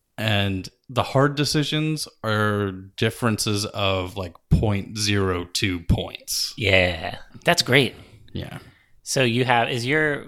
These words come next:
Speaker 2: set, um, does it have some sort of emotional attachment to this particular set?
Speaker 1: No, it was given to me as a gift, I believe, from my friend Mike Levy. Um, but most of the pegs have been broken.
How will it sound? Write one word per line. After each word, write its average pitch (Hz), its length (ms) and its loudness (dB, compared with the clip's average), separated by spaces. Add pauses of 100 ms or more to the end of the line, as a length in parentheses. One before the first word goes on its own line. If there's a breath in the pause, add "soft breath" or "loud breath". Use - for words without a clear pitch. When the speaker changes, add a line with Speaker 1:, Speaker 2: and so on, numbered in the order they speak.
Speaker 2:
set, - 460 -2 (260)
um, 110 480 0
does 107 180 -2
it 117 200 -2
have 120 240 -4
some 120 200 -6
sort 113 220 -4
of 107 100 -2
emotional 107 440 0
attachment 107 380 -2
to 113 60 -4
this 104 140 -4
particular 101 320 -4
set? - 400 -4 (180)
Speaker 1:
No, 147 380 2
it 139 60 0
was 147 160 0
given 165 280 -2
to 143 100 -8
me 135 140 2
as 104 180 0
a 101 60 -2
gift, 101 520 -6 (100)
I 123 40 -4
believe, 135 360 0
from 98 160 -2
my 95 100 0
friend 101 240 0
Mike 98 220 -2
Levy. 101 420 0 (760 soft breath)
Um, 101 600 2 (540)
but 104 320 4
most 127 260 2
of 110 80 -2
the 101 60 -2
pegs 123 380 0
have 131 140 -4
been 131 140 0
broken. 143 480 -4